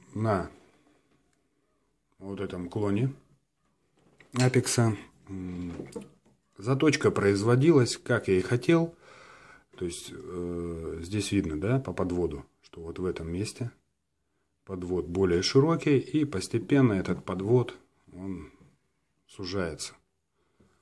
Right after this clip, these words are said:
Здесь то же самое. То есть, э, заточка производилась в три этапа с повышением угла, с увеличением угла заточки. Здесь, то есть, тридцать где-то градусов,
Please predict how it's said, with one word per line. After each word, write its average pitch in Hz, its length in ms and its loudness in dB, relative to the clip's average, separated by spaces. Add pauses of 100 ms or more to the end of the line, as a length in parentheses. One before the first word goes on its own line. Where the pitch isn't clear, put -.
(1400)
Здесь 107 320 -2
то 90 140 -4
же 85 100 -6
самое. 76 460 -6 (1120)
То 104 100 -8
есть, 98 240 -6
э, 92 920 0
заточка 127 380 6
производилась 98 800 6
в - 120 -12
три 107 240 0
этапа 98 400 -4
с - 80 -12
повышением 82 720 0
угла, 85 300 -2 (1160)
с - 40 -12
увеличением 101 720 0
угла 92 240 -2
заточки. 80 420 -10
Здесь, 90 340 -4
то 90 120 -6
есть, - 140 -10
тридцать 160 360 4
где-то 117 240 -2
градусов, 95 580 -4